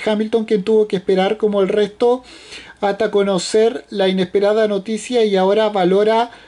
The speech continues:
lo valora de la siguiente forma. "Sí, es parte de mi sueño, es parte de su sueño, eh, es una de las, eh, es una de esas,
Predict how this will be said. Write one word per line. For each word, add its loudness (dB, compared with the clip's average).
lo 0
valora 2
de 4
la 2
siguiente -2
forma. -2
"Sí, -2
es 0
parte -2
de 2
mi -4
sueño, -2
es -2
parte -2
de -2
su -8
sueño, 0
eh, 2
es -2
una 0
de 2
las, -2
eh, 0
es -2
una 0
de 2
esas, -2